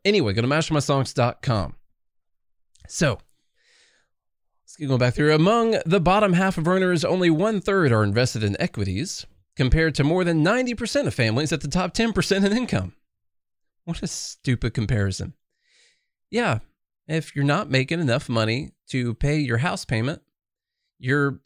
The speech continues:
probably not throwing a bunch of money into the market. Now, you should be saving some money.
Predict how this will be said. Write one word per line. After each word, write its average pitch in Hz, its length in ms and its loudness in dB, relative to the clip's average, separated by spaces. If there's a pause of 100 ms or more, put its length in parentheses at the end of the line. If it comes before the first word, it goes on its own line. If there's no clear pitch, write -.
(200)
probably 185 540 0
not 165 280 -2
throwing 139 260 0
a 131 40 0
bunch 127 240 -2
of 123 60 0
money 110 240 0
into 107 240 -2
the 110 80 0
market. 113 440 -2 (760)
Now, 107 100 0
you 98 200 -2
should 156 360 -2
be 120 140 -2
saving 104 420 -2
some 92 200 -10
money. 95 320 -8